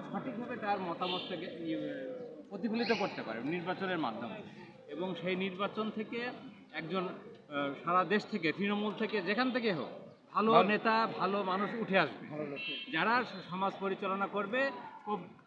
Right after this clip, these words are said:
Speaker 1: মানে, দুর্নীতিমুক্ত অবস্থায় চলবে এবং জনগণের, আহ, আশা আকাঙ্ক্ষা, আহ, প্রতিফলিত করার জন্য তার খুব সচেষ্ট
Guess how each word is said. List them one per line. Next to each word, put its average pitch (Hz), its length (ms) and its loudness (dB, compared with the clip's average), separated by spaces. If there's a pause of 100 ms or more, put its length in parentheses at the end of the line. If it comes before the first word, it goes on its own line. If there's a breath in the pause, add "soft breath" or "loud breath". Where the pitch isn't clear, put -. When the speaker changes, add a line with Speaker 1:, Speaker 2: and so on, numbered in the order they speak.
Speaker 1:
মানে, 156 320 2 (460)
দুর্নীতিমুক্ত 226 680 2
অবস্থায় 196 480 2
চলবে 208 280 0
এবং 185 480 -2
জনগণের, 202 500 -2
আহ, 143 1800 -4
আশা 170 340 2
আকাঙ্ক্ষা, 226 440 2
আহ, - 920 -8
প্রতিফলিত 226 480 0
করার 190 320 4
জন্য 120 180 -4 (300)
তার 180 140 -2 (180)
খুব 233 120 -4 (400)
সচেষ্ট 233 320 -4